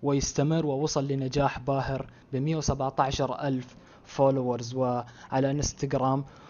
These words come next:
ومئتين ألف على اليوتيوب. عبد الخالق، أهلًا فيك. طبعًا، آه، أول شيء بنبدأ بالسؤال اللي أسأل كل ضيف، كيف بديت؟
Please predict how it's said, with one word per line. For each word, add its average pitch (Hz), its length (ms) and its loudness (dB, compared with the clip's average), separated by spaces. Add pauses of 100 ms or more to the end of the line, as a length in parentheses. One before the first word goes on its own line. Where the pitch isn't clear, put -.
(260)
ومئتين 151 1120 2
ألف 156 300 2
على 139 200 4
اليوتيوب. 151 720 0 (1120)
عبد 139 220 4
الخالق، 131 560 4 (240)
أهلًا 139 240 2
فيك. 120 320 -6 (1300)
طبعًا، 156 340 6
آه، 143 160 0
أول 165 320 2
شيء 165 300 4
بنبدأ 147 500 0
بالسؤال 147 580 0
اللي 135 360 0
أسأل 143 380 -2
كل 143 140 0
ضيف، 135 500 -2 (420)
كيف 151 200 2
بديت؟ 135 360 -4